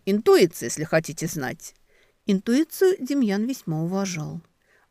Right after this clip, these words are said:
Мне кажется, что вам вовсе следует держаться в стороне от любых маломальски серьёзных магических возмущений.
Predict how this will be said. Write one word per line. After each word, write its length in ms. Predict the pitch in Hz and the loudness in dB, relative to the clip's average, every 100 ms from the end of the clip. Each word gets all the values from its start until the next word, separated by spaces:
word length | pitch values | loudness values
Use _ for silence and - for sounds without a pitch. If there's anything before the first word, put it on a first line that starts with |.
| _ | _
Мне 360 | 160 165 160 135 | 0 2 2 2
кажется, 360 | 185 170 - | 4 4 2
что 180 | 151 - | -6 0
вам 200 | 165 156 | 4 4
вовсе 360 | - 214 254 - | 4 4 4 0
следует 420 | - 160 151 151 | -2 -2 0 -2
держаться 420 | 151 160 160 - | -2 0 0 -4
в 40 | - | -8
стороне 540 | - 185 180 156 127 - | 0 4 4 4 -4 -8
от 180 | 156 | -6
любых 400 | 160 160 185 196 - | -4 0 0 0 0
маломальски 600 | 165 147 156 160 160 - | 0 2 2 0 -2 -8
серьёзных 540 | 160 151 180 196 - | -4 0 0 0 -4
магических 600 | 156 151 151 - - 160 | -6 -4 -6 -8 -8 -6
возмущений. 880 | 151 160 160 - - 113 160 147 | -6 -4 -2 -4 -8 -10 -10 -12